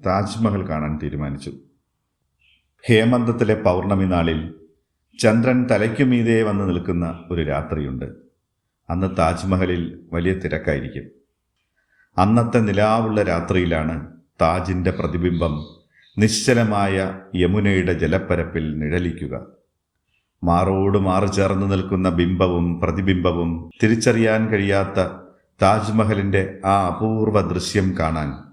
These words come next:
ലോകത്തിൻ്റെ നാനാഭാഗത്തു നിന്നും സഞ്ചാരികൾ അവിടെ അന്നത്തെ ദിവസം മേളിക്കും.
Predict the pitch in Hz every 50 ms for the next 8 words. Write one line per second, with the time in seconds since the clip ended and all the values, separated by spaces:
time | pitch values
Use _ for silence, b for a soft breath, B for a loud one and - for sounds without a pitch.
0 | _ _ _ _ _ _ _ _ _ - - 87 85 87 92 90 95 87 - 98
1 | 90 87 90 85 87 85 87 90 95 95 95 95 98 92 90 90 87 87 82 85
2 | 85 - 92 85 82 82 82 85 78 78 76 76 - - - - - - - 82
3 | 82 82 90 90 87 82 87 82 87 82 78 78 73 - - _ _ _ _ _
4 | _ _ _ _ _ _ - 98 101 104 113 107 98 98 110 117 113 113 113 92
5 | 95 87 92 90 - 90 85 85 82 80 82 87 87 80 82 76